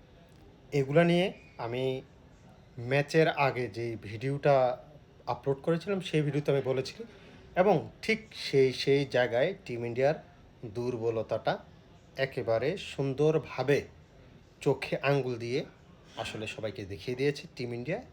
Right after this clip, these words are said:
এই, এই জায়গায় দুর্বলতা।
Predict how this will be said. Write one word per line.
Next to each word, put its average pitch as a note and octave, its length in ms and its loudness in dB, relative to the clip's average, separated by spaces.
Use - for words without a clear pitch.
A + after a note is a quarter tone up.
এই, C3 180 -6
এই C#3 160 -2
জায়গায় D#3 320 4
দুর্বলতা। G2 580 -4